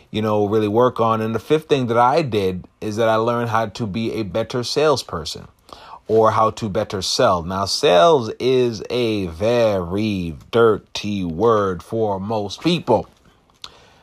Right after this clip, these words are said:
Nevertheless, I had to learn how to be, how to sell better,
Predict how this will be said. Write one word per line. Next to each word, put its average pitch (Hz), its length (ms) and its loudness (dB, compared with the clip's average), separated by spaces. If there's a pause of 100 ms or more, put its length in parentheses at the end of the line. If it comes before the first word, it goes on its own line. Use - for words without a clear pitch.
(300)
Nevertheless, 139 760 2 (2000)
I 139 240 2
had 156 140 2
to 127 80 -2
learn 117 320 -2
how 110 240 -2
to 110 260 -8
be, 104 320 -6
how 117 100 0
to 110 160 -10
sell 135 440 2
better, 87 380 -6